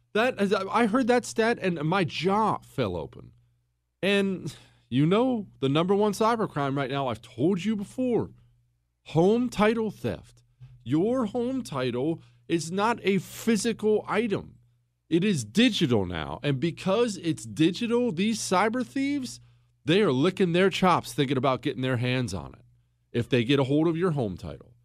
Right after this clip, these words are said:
they will forge your signature on it, take a loan out against it, and you have to pay that loan back.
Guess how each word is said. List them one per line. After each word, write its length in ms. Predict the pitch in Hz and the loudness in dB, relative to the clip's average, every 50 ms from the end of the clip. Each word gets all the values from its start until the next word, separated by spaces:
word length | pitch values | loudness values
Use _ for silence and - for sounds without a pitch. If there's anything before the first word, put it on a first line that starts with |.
| _ _ _ - | _ _ _ -6
they 100 | - 117 | -2 -2
will 140 | 110 107 101 | -2 -2 -2
forge 480 | - - - - 123 127 139 143 135 160 | -6 -8 -6 0 2 2 2 2 2 -2
your 100 | 185 165 | -4 -4
signature 600 | - - 160 131 107 110 104 - - 98 85 82 | -2 -2 -2 -2 -2 -4 -6 -6 -8 -10 -10 -8
on 160 | 80 78 80 | -10 -8 -10
it, 160 | 87 - - | -10 -10 -4
take 240 | - 135 123 123 - | -2 -2 0 0 0
a 60 | 160 | 0
loan 440 | 156 160 165 170 190 214 233 240 - | 2 2 2 2 2 2 0 -2 -2
out 220 | - 165 175 190 202 | -2 0 0 0 0
against 480 | 190 151 165 165 185 180 - - - | -2 0 -2 -2 -2 -4 -6 -6 -4
it, 180 | 233 240 - - _ _ _ _ _ _ _ _ _ _ _ _ _ - | -6 -6 -6 -10 _ _ _ _ _ _ _ _ _ _ _ _ _ -8
and 200 | - 127 113 101 | -6 -6 -4 -6
you 340 | 90 98 113 160 220 254 233 | -8 -6 -2 -2 0 0 -2
have 260 | 190 196 190 180 - - | -2 -2 -4 -4 -4 -6
to 80 | 131 | -8
pay 220 | - - 165 170 156 | -4 0 0 0 2
that 240 | 147 120 101 - | 0 0 -2 0
loan 240 | 117 123 139 143 113 | -2 -2 0 0 -2
back. 280 | 85 71 - - - | -4 -6 -10 -12 -18